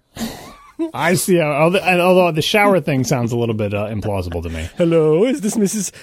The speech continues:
Speaker 2: uh, Siracusa?" "Uh, yes, it's very important you bring your family very far away. Leave John at home. He has important work."
Speaker 1: Yeah, uh, what
Speaker 2: Are
Speaker 1: you
Speaker 2: you
Speaker 1: can,
Speaker 2: holding
Speaker 1: like
Speaker 2: a, are you holding on a finger under your nose like a mustache? No.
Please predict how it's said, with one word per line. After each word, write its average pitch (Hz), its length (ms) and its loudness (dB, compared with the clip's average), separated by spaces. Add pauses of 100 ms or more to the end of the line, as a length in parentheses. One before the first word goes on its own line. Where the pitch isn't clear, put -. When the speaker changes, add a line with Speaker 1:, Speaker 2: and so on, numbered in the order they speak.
Speaker 2:
uh, 214 140 -2
Siracusa?" 277 760 -2 (240)
"Uh, 208 260 0
yes, 220 320 0
it's - 120 -10
very 269 260 0
important 233 340 0
you 190 80 0
bring 190 160 -2
your 202 80 2
family 202 380 0
very 226 200 2
far 214 220 -2
away. 160 420 -2 (200)
Leave 381 180 0
John 254 240 0
at 185 80 -2
home. 156 240 0
He 156 80 0
has 196 140 -2
important 196 340 -2
work." 113 380 -2 (400)
Speaker 1:
Yeah, 131 580 0
uh, 139 60 0
what 202 160 -2
Speaker 2:
Are - 80 0
Speaker 1:
you 339 60 4
Speaker 2:
you 392 40 4
Speaker 1:
can, 370 100 6
Speaker 2:
holding 294 220 4
Speaker 1:
like 233 80 6
Speaker 2:
a, 226 40 -4
are 220 60 0
you 330 140 2
holding 269 240 2
on 170 240 -2 (240)
a 151 140 -8
finger 240 340 0
under 214 140 -2
your 202 140 2
nose 185 280 0
like 180 120 -4
a 139 40 -2
mustache? 185 480 -2
No. 135 720 2